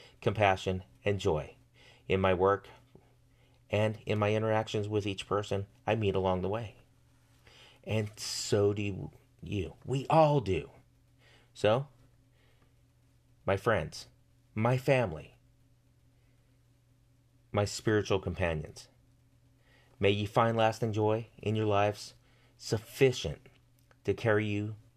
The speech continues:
through all the ups and downs of this adventure we call life.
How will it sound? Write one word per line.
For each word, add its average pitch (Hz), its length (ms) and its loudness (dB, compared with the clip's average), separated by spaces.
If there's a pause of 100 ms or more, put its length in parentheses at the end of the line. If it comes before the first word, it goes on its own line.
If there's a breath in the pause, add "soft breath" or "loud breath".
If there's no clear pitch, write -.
(160)
through 101 260 2
all 95 300 2
the 95 180 0
ups 90 340 -2
and 98 140 -4
downs 85 360 -2
of - 120 -8
this 90 180 -2
adventure 85 380 -4
we 92 160 -2
call 107 200 -2
life. 135 360 -10